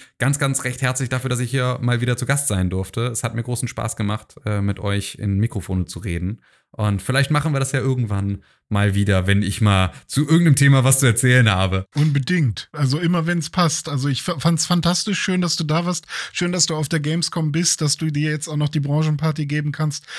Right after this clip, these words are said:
Speaker 2: dass du die Eindrücke mitgenommen hast und dir auch die Mühe gemacht hast, auf Domes und meinen Wunsch, dir nochmal besonders, also klar, du wärst wahrscheinlich auch alleine irgendwie da nochmal reingegangen, aber, äh, du hast uns ja die Möglichkeit gegeben, auch nochmal, äh,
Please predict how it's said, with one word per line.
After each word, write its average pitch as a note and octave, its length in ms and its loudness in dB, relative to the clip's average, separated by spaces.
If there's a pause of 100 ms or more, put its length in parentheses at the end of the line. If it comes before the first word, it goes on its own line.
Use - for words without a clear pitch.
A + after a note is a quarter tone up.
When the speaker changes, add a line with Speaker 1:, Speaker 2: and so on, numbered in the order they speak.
(200)
Speaker 2:
dass C#3 180 2
du C#3+ 60 0
die C#3+ 100 -2
Eindrücke D3 340 -2
mitgenommen D3 480 0
hast C#3+ 200 2
und C#3 160 0
dir D3+ 160 0
auch C#3+ 120 -2
die D3+ 100 -4
Mühe D#3 220 2
gemacht D3+ 360 0
hast, D#3+ 180 -4
auf B2+ 200 -2
Domes D#3 360 2
und D#3 160 -4
meinen C#3 360 2
Wunsch, D#3 340 4 (360)
dir C#3 120 4
nochmal C#3+ 300 4
besonders, C3+ 500 2
also A2+ 160 -4
klar, B2+ 200 0
du A2+ 120 -2
wärst A#2+ 200 0
wahrscheinlich B2 280 4
auch A#2 100 0
alleine C#3 300 4
irgendwie C#3+ 280 -2
da C#3+ 100 0
nochmal C#3 200 4
reingegangen, D3 420 2
aber, C#3+ 300 0 (400)
äh, C#3 240 4
du C#3+ 180 4
hast D#3+ 200 4
uns E3+ 100 2
ja E3 80 2
die F3+ 80 0
Möglichkeit F#3 400 0
gegeben, F#3 300 -2
auch G3+ 80 -4
nochmal, F#3+ 240 -2
äh, G3+ 240 -8